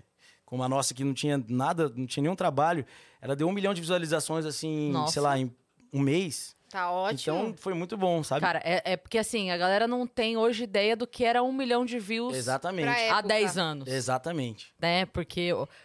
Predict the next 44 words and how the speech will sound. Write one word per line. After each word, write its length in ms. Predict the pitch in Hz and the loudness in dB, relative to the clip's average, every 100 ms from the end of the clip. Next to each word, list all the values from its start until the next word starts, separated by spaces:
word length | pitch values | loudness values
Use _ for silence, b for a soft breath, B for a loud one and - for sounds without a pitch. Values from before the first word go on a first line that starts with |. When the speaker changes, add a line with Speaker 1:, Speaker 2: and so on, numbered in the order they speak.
| - | 2
Speaker 2:
hoje 400 | 202 240 269 320 339 | 4 4 4 2 2
a 100 | 349 | -2
pessoa 280 | - 262 277 | -4 -2 0
posta 320 | 277 277 302 | 0 0 0
um 300 | 269 254 226 | -2 -4 -4
Reels 340 | 220 233 240 | 0 2 2
lá 300 | 214 196 226 | 2 2 2
e 300 | 302 349 370 | -2 -4 -4
dá 120 | 269 294 | 0 0
um 60 | |
milhão 180 | 302 294 | 0 -4
de 140 | 294 | -4
views, 240 | 285 254 202 | -4 -4 -2
mas, 340 | 202 185 - b b b b b _ _ | -4 -6 -8 b b b b b _ _
cara, 360 | - 185 160 151 | -2 0 0 -2
antes 400 | 175 180 262 254 | -2 -2 -2 -2
no 160 | 233 233 | 0 2
YouTube, 540 | 240 226 214 254 254 | 0 0 -2 -2 -2
Speaker 1:
Era 200 | 208 - | -2 0
Speaker 2:
cem 200 | 262 285 | 2 2
mil 160 | 311 302 | 2 0
Speaker 1:
muito, 100 | 233 | 0
Speaker 2:
views 200 | 247 262 | -2 0
já 100 | 302 | 0
era 140 | 175 | 2
Speaker 1:
era 120 | - 175 | 2 2
Speaker 2:
muita 140 | - | 0
Speaker 1:
muita 160 | 240 - | -4 -4
Speaker 2:
coisa. 160 | 156 | -4
Speaker 1:
coisa, 260 | 175 175 147 | -2 -2 -4
então. 300 | 143 156 120 - _ - | -4 -6 -8 -12 _ -8
E 80 | |
aí 140 | 123 135 | -6 -6
foi, 320 | 147 170 165 | -4 -4 -4
foi, 300 | 165 156 151 _ _ | -6 -10 -10 _ _
foi 140 | - | -6
esse 140 | 143 170 | -6 -4
momento, 320 | 202 160 139 | -4 -4 -4
assim. 320 | 127 143 151 b b b b | -6 -6 -8 b b b b
Aí 180 | - 156 | -2 0
foi 160 | 185 233 | 0 0
quando 160 | 247 | 0
eu 80 | 247 | -2
comecei 520 | 254 277 - 185 156 | -2 -2 0 0 -2